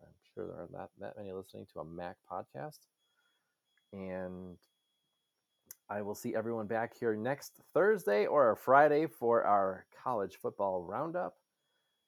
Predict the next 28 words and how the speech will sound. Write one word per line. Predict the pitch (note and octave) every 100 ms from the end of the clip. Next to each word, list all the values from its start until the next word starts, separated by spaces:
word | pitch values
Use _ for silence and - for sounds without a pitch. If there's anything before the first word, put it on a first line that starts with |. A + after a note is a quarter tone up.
| _ -
Um, | G2+ G2 F#2+ G2 G2 F#2+ F#2 G2+ _ _ _ _ _ _ _ _ _ _
enjoy | G2+ G2 B2+ F3+
the |
World | C3+ D3+ C#3+
Series. | C3 F3 A#2+
It |
starts | - C3 A2+ - -
Friday, | A2 C3 D3+ E3
D-backs | G#2+ A#2 B2+ B2 -
versus | A#2 G#2+ F2+
Rangers. | F#2 B2 D#3 F#3 G3 G3 - _ _ _ _ _ _ _ _ -
Um, | G2+ G#2 G2+ G#2+ G#2+ G#2+ G#2+ G#2+ A2 A2 _ _ _ _ _ _ _ _ - _ _ -
yeah, | C#3
that's | C3 D3
about | E3 F3+ F3+
it. | G#3 A3+ - -
Uh, | B2+ C#3 C3
N | C3
B | C3+ C#3
A | C#3+
kicked | D#3+ D3+
off | C3+ D3+ D#3
last | B2 D3+ D3
night | C3+ D3+ F3 - _ _ -
and | A2 A2+ G#2+ G#2+ G2+ G2 -
Nuggets | G#2+ B2+ C3+ A#2
won. | B2+ D3 E3 D#3 _ _
So | - G2+ G2+ G2+